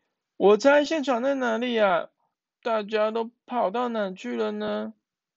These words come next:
但是这时，他又听到了响亮的喇叭声，有一辆车在他旁边大声地喊着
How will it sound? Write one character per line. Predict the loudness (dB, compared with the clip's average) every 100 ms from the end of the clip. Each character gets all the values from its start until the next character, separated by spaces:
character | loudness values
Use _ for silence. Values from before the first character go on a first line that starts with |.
| _ _ _ _
但 | -2 -2
是 | -4 -6 -6
这 | -4 -4
时， | -2 -4 -4 -4 _ _ _
他 | 0 4
又 | 4
听 | 4 0 4
到 | 6 8
了 | 6 2
响 | -2 -4 -4 -2
亮 | -4 -2
的 | -4
喇 | -2 -2
叭 | -4 -4 -4
声， | -6 -6 -6 -6 _ _ _ _ _
有 | -2 0 0
一 | 0
辆 | 0 -2
车 | -4 -2 -2
在 | -2 -2
他 | -2 -2
旁 | -6 -6
边 | -4 -4 -4
大 | -2 0
声 | -2 -4 -4
地 | -4
喊 | -4 -4 -2
着 | -6